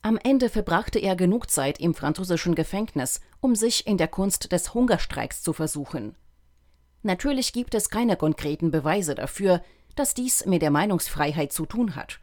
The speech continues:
Aber das westliche Establishment hat die unangenehme Angewohnheit, autoritäres Verhalten als Maßnahme im Rahmen der nationalen Sicherheit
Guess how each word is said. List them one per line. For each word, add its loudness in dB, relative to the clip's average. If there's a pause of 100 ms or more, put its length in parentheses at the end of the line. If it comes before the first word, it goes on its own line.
(460)
Aber 0
das 0
westliche 0
Establishment -2 (240)
hat -4
die 0
unangenehme 4
Angewohnheit, 0 (240)
autoritäres 0
Verhalten 2 (240)
als 0
Maßnahme 0
im 2
Rahmen 2
der 2
nationalen 0
Sicherheit -2